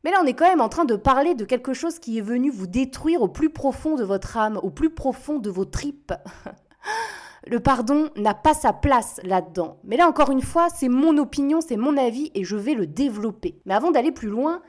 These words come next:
je vais vous lire autre chose en ce qui concerne le pardon. Dans Introduction à la psychologie positive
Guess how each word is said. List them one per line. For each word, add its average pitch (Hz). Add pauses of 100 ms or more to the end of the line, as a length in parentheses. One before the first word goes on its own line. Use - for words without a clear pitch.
(360)
je 233
vais 339
vous 254
lire 320
autre 311
chose 311
en 240
ce -
qui 220
concerne 294
le 196
pardon. 180
Dans 262
Introduction 359
à 339
la 247
psychologie 330
positive 233